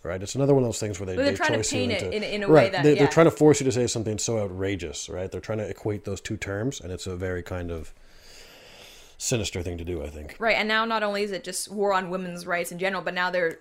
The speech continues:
Speaker 2: also saying specifically it's a war on women's health. I'm looking at an article, uh, Scientific American, "It's time to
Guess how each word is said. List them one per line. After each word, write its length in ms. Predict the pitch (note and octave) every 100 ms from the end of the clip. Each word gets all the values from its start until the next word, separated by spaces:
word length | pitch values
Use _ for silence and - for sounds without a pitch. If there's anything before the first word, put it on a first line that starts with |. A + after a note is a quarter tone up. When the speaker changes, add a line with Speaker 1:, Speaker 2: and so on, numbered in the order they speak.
| -
Speaker 2:
also 280 | G3 G3+
saying 220 | F#3+ F3 F3
specifically 520 | G3 G3 F3+ F#3+ F3
it's 240 | F3 - -
a 80 | F3+
war 340 | E3+ F#3 G3
on 220 | F3+ F3
women's 340 | F3 F3 E3+ E3
health. 380 | - F3+ D#3
I'm 80 | E3
looking 240 | E3+ F3+ F3
at 80 |
an 80 | E3+
article, 420 | E3+ F3 - E3 - - - -
uh, 140 | C#3
Scientific 440 | - A3 A#3 G#3+
American, 540 | A3+ A#3+ B3 A#3 E3+ D3+
"It's 180 | F3+ -
time 280 | A3 A#3
to 120 | B3